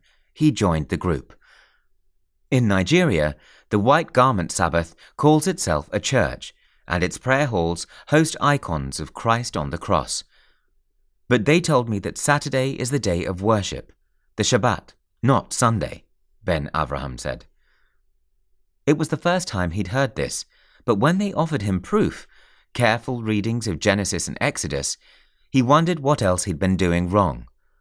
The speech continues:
"On my own," he said, "I started to go deeper." A decade later,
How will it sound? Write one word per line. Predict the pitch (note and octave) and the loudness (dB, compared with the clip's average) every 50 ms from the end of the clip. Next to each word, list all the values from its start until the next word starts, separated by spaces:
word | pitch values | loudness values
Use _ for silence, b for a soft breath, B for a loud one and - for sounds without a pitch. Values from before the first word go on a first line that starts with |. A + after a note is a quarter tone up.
| _ _ _ _ _ _ _ _ _ _ _ _ _ _ _ _ _ - | _ _ _ _ _ _ _ _ _ _ _ _ _ _ _ _ _ -2
"On | A2+ B2 A2+ | 0 2 2
my | G2+ F#2+ F#2 F2+ | 2 2 2 2
own," | G#2+ D3 E3 C3+ C2+ B1+ B1 A#1+ | 0 0 0 -2 -4 -8 -10 -12
he | - D#2 D#2 | -12 -10 -6
said, | - D#2+ D2 C#2+ - - _ _ _ _ _ _ _ _ _ _ _ _ - | -4 -4 -4 -4 -6 -10 _ _ _ _ _ _ _ _ _ _ _ _ -4
"I | G2+ G2+ | -2 -2
started | - - B2 A#2 A#2 A2+ - D3+ D3+ - | 0 2 2 2 2 0 -2 -4 -4 -2
to | F3 | 0
go | D3 G#2+ E2 D#2 | 2 2 2 2
deeper." | D2+ - F#2 D#2+ - - C#2 B1+ - - _ _ _ _ _ _ _ _ _ _ _ _ _ _ _ _ _ _ _ _ _ _ _ _ _ _ _ _ - | 0 -2 -2 -2 -4 -6 -12 -14 -14 -16 _ _ _ _ _ _ _ _ _ _ _ _ _ _ _ _ _ _ _ _ _ _ _ _ _ _ _ _ -2
A | A#2+ A2+ | 2 2
decade | D#3 F3+ F3+ - F#3 E3 D#3+ C3 | 2 2 2 0 0 0 2 2
later, | C3+ C#3 C#3 B2 - D#2+ C2 A#1+ A1+ - | 2 2 2 0 -2 -4 -6 -8 -10 -14